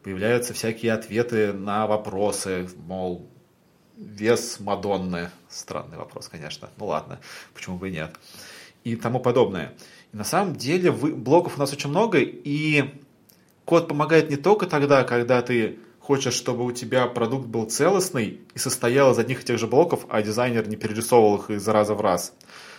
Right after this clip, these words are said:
но и тогда, когда ты продумываешь какие-то новые блоки. Потому что, когда ты работаешь с данными,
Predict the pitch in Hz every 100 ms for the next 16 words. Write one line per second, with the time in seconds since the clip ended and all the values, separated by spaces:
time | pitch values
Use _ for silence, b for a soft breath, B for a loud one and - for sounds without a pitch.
0 | B 101 127 156 113 95 127 143 110 131
1 | - - 113 139 139 120 - 117 117 117
2 | 120 110 104 110 104 90 - B B B
3 | B - 104 107 120 - 113 110 113 120
4 | 113 110 123 123 117 - - 101 90 107
5 | 135 190 180 127